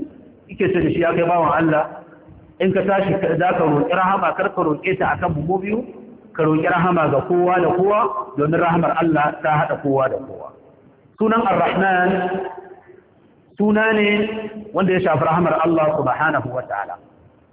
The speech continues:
Kuma Allah maɗaukakin sarki ya haɗa shi da Ar-Rahim. Waɗannan sunaye guda biyu suna daga cikin sunaye maɗaukaka daga cikin sunayen Allah subhanahu wa ta'ala, wanda Allah maɗaukakin sarki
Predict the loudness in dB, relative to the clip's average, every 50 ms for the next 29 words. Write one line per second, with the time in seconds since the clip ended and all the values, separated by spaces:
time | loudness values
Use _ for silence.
0 | _ _ _ _ _ -2 0 0 2 2 2 2 2 2 2 2 2 0 0 0
1 | 0 0 0 0 0 2 2 2 0 0 0 0 0 0 2 2 2 2 0 0
2 | 0 -2 -2 0 -2 -2 -2 0 0 -2 0 -2 -4 -4 -4 -2 -2 -2 -2 -2
3 | -6 -10 -14 -18 -18 -20 -18 -18 -20 -20 -16 -16 -10 -4 -2 0 0 2 2 2
4 | 2 2 2 0 0 2 2 2 2 2 2 2 2 2 2 2 2 2 2 2
5 | 2 2 2 0 -2 -8 -12 -16 -20 -20 -20 -20 -20 -20 -20 -20 -20 -20 -20 _
6 | _ _ -4 -2 0 0 2 2 2 0 0 -2 0 0 0 0 0 0 0 2
7 | 2 2 2 2 2 2 2 2 2 2 2 2 2 0 2 2 2 2 2 0
8 | 0 0 0 0 -2 -2 -4 -4 -4 -4 -4 -2 -4 -4 -2 0 0 2 2 0
9 | 0 0 0 0 2 2 2 2 0 -2 -4 -10 -16 -18 -20 -10 -4 -2 0 0
10 | 0 0 0 0 0 0 0 0 -2 0 0 0 0 2 2 2 2 2 0 0
11 | -2 -4 -8 -14 -16 -20 -20 -8 -2 0 0 2 0 0 0 0 0 0 0 0
12 | 0 2 2 2 2 2 0 0 0 0 0 0 0 0 -2 -2 0 -2 -2 0
13 | -2 -4 -4 -2 0 0 0 0 -2 -4 -4 -4 -4 -4 -4 -6 -8